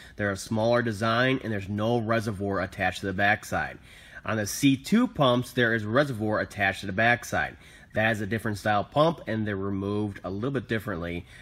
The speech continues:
Uh, so we're just concentrating on the Ford C three pumps as you see here. Now, once your power steering pump is out of the vehicle, high pressure line removed, go ahead and put it into the vise with the ears right here,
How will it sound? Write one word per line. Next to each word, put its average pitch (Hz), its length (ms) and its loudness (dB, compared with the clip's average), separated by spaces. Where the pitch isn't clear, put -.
Uh, 98 160 0
so 101 160 -8
we're 104 60 -4
just 139 200 -2
concentrating 117 640 -2
on 98 120 -4
the 95 100 -6
Ford 110 560 -2
C 107 380 -2
three 95 340 -6
pumps 92 440 -6
as 90 180 -6
you 92 80 -8
see 82 300 -10
here. 87 380 -8
Now, 143 120 6
once 196 240 4
your 202 100 -2
power 180 260 4
steering 160 360 4
pump 139 280 0
is 117 120 -2
out 123 200 2
of 151 80 -2
the 143 60 0
vehicle, 147 640 0
high 117 200 2
pressure 135 340 0
line 123 260 0
removed, 180 520 2
go 175 80 4
ahead 185 200 4
and 151 160 2
put 190 160 2
it 202 100 4
into 165 180 0
the 151 100 2
vise 147 460 2
with 120 100 0
the - 160 -4
ears 151 340 4
right 156 280 4
here, 160 480 2